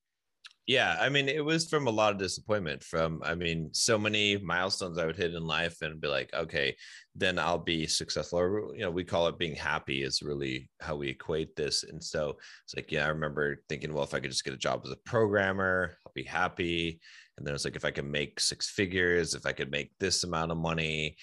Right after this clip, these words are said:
you know, if I could, you know, get, you know, get this girl, get a girl, get this girl, get lots of girls," right? Whatever it was, uh, you know, I hit those milestones, become a millionaire,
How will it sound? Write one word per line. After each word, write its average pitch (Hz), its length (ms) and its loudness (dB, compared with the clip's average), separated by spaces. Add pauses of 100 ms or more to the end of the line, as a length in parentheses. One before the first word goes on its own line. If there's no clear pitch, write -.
(300)
you - 80 -8
know, 65 240 -2
if 57 240 -4
I 69 100 0
could, 67 300 -6 (280)
you 69 100 -6
know, 67 220 0 (300)
get, 90 320 -2 (380)
you 87 100 0
know, 73 80 -2
get 104 260 0
this 117 260 4
girl, 107 580 6
get 87 220 0
a 101 200 4
girl, 107 300 6
get 87 160 -2
this 120 240 0
girl, 107 540 4
get 90 220 -6
lots 104 360 2
of 110 80 0
girls," 98 640 4
right? 98 200 0
Whatever 120 380 2
it 90 80 -4
was, 98 400 2 (400)
uh, 85 220 0
you 98 100 -4
know, 87 80 2
I 85 160 2
hit 104 240 0
those 87 220 4
milestones, 85 840 0
become 73 240 -6
a 71 80 -2
millionaire, 101 720 4